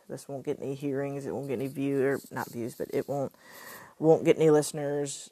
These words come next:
all that stuff. But my girlfriend, oh, I'm a lesbian too, before I start anything. So if you got a problem with that or don't wanna hear about it, you can take a long walk off a short cliff.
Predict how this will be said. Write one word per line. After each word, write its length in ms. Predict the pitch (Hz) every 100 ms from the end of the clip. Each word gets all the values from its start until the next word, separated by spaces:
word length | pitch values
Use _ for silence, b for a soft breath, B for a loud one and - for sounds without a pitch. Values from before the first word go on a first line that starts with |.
| -
all 120 | 131 131
that 180 | 127
stuff. 240 | - 127 127 -
But 160 | 120
my 120 | 139
girlfriend, 440 | 139 143 135 139 135
oh, 140 | 180 196
I'm 120 | 175
a 40 |
lesbian 400 | 165 160 - 143
too, 240 | 139 139 131
before 340 | 135 135 135
I 100 | 135
start 280 | - 135 120
anything. 340 | 123 120 117
So 140 | - 131
if 80 |
you 60 | 143
got 120 | 143
a 40 | 139
problem 340 | 160 151 151
with 120 | 151
that 180 | 151 151
or 20 |
don't 140 | 147 143
wanna 140 | 147
hear 200 | 156 208
about 240 | 202 202
it, 60 | 196
you 80 | 190
can 120 | 170
take 200 | 175 160
a 40 |
long 220 | 151 151 147
walk 260 | 147 139
off 120 | 143
a 40 | 160
short 240 | - 214
cliff. 380 | - 254 -